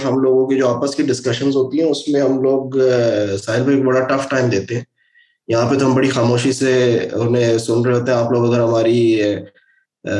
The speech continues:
کانفرنس کالز اور وہ سنیں تو آپ لوگوں کو ہم پہ بڑا، ہم پہ بڑا غصہ ہے، جس طریقے سے <laughs> وہ کمنٹس میں غصہ آ رہا ہوتا ہے نا، وائٹ شرٹ اور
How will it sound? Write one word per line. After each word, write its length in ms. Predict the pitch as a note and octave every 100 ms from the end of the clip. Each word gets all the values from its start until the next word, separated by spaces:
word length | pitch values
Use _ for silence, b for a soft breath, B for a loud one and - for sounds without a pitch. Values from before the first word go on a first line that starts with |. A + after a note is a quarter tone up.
| G2 G2
کانفرنس 420 | B2+ C#3 E3 D3+
کالز 380 | C#3+ C3+ C#3 C#3
اور 120 | C3
وہ 120 | C3
سنیں 260 | D3 C#3+ C#3+
تو 140 | D3 C3+
آپ 200 | B2 B2+
لوگوں 260 | B2+ C3
کو 200 | B2+ B2+
ہم 120 | A#2+ B2
پہ 80 |
بڑا، 260 | A#2+ B2 B2
ہم 100 | A#2+
پہ 60 | A#2+
بڑا 240 | B2 A#2
غصہ 220 | A2+ -
ہے، 180 | A#2+ G#2
جس 180 | A2 -
طریقے 280 | A2+ A2+ A2
سے 440 | C#3 - C#3 B2
<laughs> 120 | A#2+
وہ 440 | A#2 A2+ G#2 G2 F#2+
کمنٹس 420 | A2+ B2 C#3+ C#3
میں 100 | C#3
غصہ 200 | A2+ C#3
آ 140 | A#2+
رہا 60 | C3
ہوتا 160 | B2
ہے 20 | D3
نا، 80 |
وائٹ 300 | D3 A2+ A2+
شرٹ 360 | - A#2 A2+ A2
اور 160 | G#2+